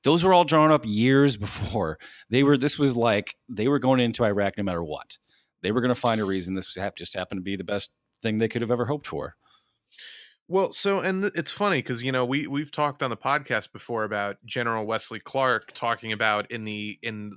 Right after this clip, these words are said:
Speaker 2: the immediate aftermath of nine eleven going into the D O D and them telling him, like, "Hey, we're gonna attack Iraq," you know, and him saying, like, "Well, they didn't attack us. Why are we going to Iraq?" And the <laughs> other guy at the D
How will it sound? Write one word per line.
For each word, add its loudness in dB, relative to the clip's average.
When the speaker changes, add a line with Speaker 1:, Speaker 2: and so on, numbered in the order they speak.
Speaker 2:
the -6
immediate -2
aftermath -4
of -20
nine -4
eleven -4
going -4
into -10
the -14
D -8
O -4
D -2
and -4
them -2
telling -2
him, -4
like, -2
"Hey, 2
we're 2
gonna -2
attack 0
Iraq," 2
you -4
know, 0
and -6
him -4
saying, -4
like, -6
"Well, -8
they 0
didn't -2
attack -2
us. -10
Why -2
are -2
we -4
going -4
to -2
Iraq?" 2
And -14
the 0
<laughs> 2
other 0
guy 2
at -2
the -2
D -10